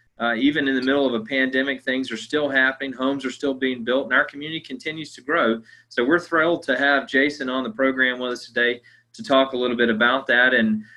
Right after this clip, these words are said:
without further ado, I want to bring Jason on. Jason, welcome to the Tallahassee Business Podcast. We are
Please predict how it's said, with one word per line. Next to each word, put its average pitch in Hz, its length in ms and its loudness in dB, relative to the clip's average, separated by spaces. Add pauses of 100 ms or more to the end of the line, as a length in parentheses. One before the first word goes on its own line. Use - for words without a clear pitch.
(140)
without 156 300 6
further 160 240 6
ado, 175 220 6
I 156 100 4
want 156 100 0
to 135 80 2
bring 151 260 4
Jason 151 460 4
on. 156 220 0
Jason, 151 480 2
welcome 151 480 0
to 151 240 -2
the 147 60 -6
Tallahassee 160 420 -2
Business 156 360 -4
Podcast. 139 600 -2
We 135 140 -2
are 120 300 0